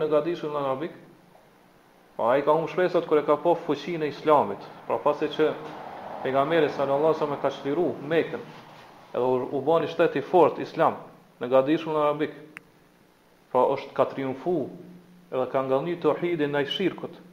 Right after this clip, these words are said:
ndaj kufrit. Atëherë kur e ka pa këtë shejtani, këtë forcë dhe këtë fuqi të Islamit, i ka humbur shpresat që ka më dhuru prapë në gadishën arabik. Mirë po ai nuk e din të ardhmen. Po nuk është Allah ai që e ka bërë shejtanin mi humb shpresat. Mirë po ai vetë i ka,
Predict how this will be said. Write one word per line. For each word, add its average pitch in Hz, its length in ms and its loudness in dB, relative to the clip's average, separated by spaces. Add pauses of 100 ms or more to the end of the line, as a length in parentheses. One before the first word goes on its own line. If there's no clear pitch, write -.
(120)
ndaj 131 340 -2
kufrit. 180 460 2 (580)
Atëherë 180 320 6
kur 160 160 4
e 147 60 -2
ka 143 180 8
pa 208 160 8
këtë 202 220 2
shejtani, 156 420 0
këtë - 240 -6
forcë 190 300 4
dhe 147 160 0
këtë 151 100 -6
fuqi 151 240 -6
të 190 140 -4
Islamit, 196 420 4 (640)
i 127 80 -6
ka 135 160 4
humbur 131 160 -4
shpresat 143 400 0
që 135 160 -6
ka 135 80 0
më 135 160 0
dhuru 151 160 -2
prapë 135 240 0
në 117 80 -6
gadishën 117 320 -6
arabik. - 320 -16 (160)
Mirë 131 140 -6
po 147 80 0
ai 147 80 -4
nuk 147 100 -8
e 151 80 0
din 165 160 -8
të 151 80 -4
ardhmen. 101 240 -6 (2250)
Po 117 160 2
nuk 117 160 -6
është 196 160 4
Allah 196 300 10
ai 202 100 8
që 190 220 4
e - 20 -4
ka 165 160 8
bërë 208 220 4
shejtanin 185 380 4
mi 151 120 -2
humb 143 160 0
shpresat. 113 400 -6
Mirë 143 160 -2
po 151 80 6
ai 175 160 10
vetë 190 160 4
i 143 80 -4
ka, 135 140 4